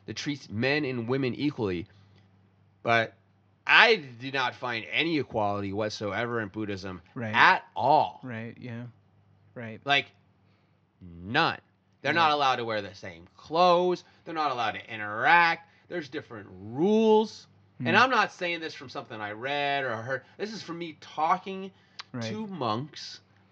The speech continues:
Speaker 1: at temples
Speaker 2: Mm-hmm.
Speaker 1: and what they've told me. And I can't even talk to the women.
Speaker 2: Right.
Speaker 1: And I'm like, "What the fuck?" I was taught by women. And then I found out that it was super taboo.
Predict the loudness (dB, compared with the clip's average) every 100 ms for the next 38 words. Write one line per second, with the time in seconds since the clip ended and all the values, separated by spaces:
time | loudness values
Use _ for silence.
0 | -2 2 2 0 -10 -6 -6 -6 -8 -12
1 | -14 -16 -10 -8 -8 -10 -16 _ _ -10
2 | -6 -4 -6 -8 -2 0 0 -4 -6 -10
3 | -2 2 2 2 -2 -2 -4 -6 -6 -6
4 | -6 -6 -6 -8 -14 -20 _ _ -12 -10
5 | -10 -10 2 4 4 4 -2 _ -6 -6
6 | -4 0 0 -2 _ _ 0 2 4 0
7 | -4 0 0 0 -4 -6 -14 -14 -12 -8
8 | -6 -8 -8 -8 -6 -6 -6 -10 _ _
9 | -10 -8 -8 -10 -12 -12 -14 -16 -14 -8
10 | -6 -6